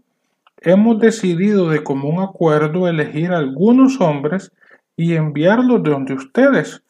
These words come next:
juntamente con nuestro querido Bernabé y Pablo, que son los hombres que han entregado su vida a la causa de nuestro Señor Jesucristo.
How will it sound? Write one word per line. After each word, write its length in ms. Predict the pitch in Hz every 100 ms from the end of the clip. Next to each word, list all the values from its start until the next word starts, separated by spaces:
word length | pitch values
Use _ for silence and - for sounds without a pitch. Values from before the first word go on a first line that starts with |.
| _ _ _ _
juntamente 920 | - 262 269 269 208 175 190 - 208
con 240 | 180 170
nuestro 440 | 156 147 - 147 143
querido 520 | 135 135 151 156 147
Bernabé 580 | 139 127 120 117 151 165
y 60 |
Pablo, 560 | 160 143 127 113 107 - _ _ _ _ -
que 100 | 123
son 240 | - 135
los 200 | 165 160
hombres 400 | 170 196 220 202
que 200 | - 151
han 240 | 147 175 202
entregado 760 | 196 - 147 135 135 139 170
su 220 | 170 190 160
vida 280 | 165 180
a 40 | 190
la 220 | 151 -
causa 460 | 147 170 196 185 180
de 120 | 165
nuestro 360 | 156 147 143
Señor 360 | 135 123 127 127
Jesucristo. 800 | 131 135 135 190 220 - -